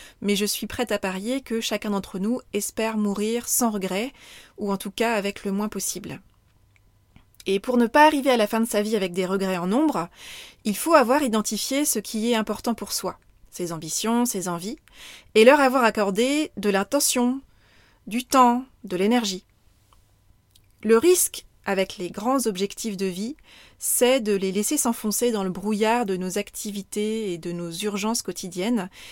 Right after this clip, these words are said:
et de ne pas accorder assez de temps et d'attention à ce qui est important.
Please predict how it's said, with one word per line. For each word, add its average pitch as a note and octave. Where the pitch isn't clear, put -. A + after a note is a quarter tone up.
et A3
de G#3
ne A3
pas C#4
accorder B3
assez G#3
de G3
temps A#3
et F#3
d'attention A#3+
à G3
ce G3+
qui -
est A#3+
important. F#3